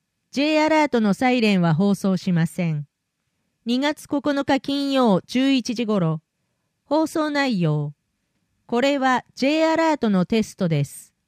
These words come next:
三回繰り返し。こちらは防災千代田です。最初と最後にチャイムが鳴る。問い合わせ、災害対策危機管理課災害対策推進係。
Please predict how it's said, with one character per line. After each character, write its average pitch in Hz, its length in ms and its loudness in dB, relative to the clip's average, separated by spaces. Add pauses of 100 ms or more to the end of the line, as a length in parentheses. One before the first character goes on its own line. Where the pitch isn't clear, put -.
(220)
三 233 260 -2
回 214 240 -2
繰 - 140 -4
り 185 100 -2
返 170 220 0
し。 151 320 -8 (920)
こ 240 140 -2
ち 302 180 -4
ら 294 200 2
は 262 240 2 (100)
防 294 220 0
災 302 320 0
千 - 180 -6
代 269 140 0
田 170 100 0
で 143 160 -2
す。 - 320 -16 (320)
最 294 300 -2
初 302 120 -4
と 302 140 -2
最 285 240 0
後 226 120 0
に 165 140 2
チ - 140 -4
ャ 240 80 2
イ 226 60 0
ム 185 160 0
が 147 100 -2
鳴 147 180 -2
る。 139 200 -6 (1080)
問 285 220 2
い 277 40 0
合 269 80 2
わ 262 140 0
せ、 247 320 -2
災 302 300 -4
害 302 240 -4
対 285 240 -2
策 190 420 -2
危 - 140 -20
機 - 120 -20
管 247 280 -2
理 226 120 -4
課 214 280 -2
災 277 300 0
害 277 280 -2
対 262 220 2
策 269 240 -2
推 254 260 0
進 240 240 -2
係。 170 460 -2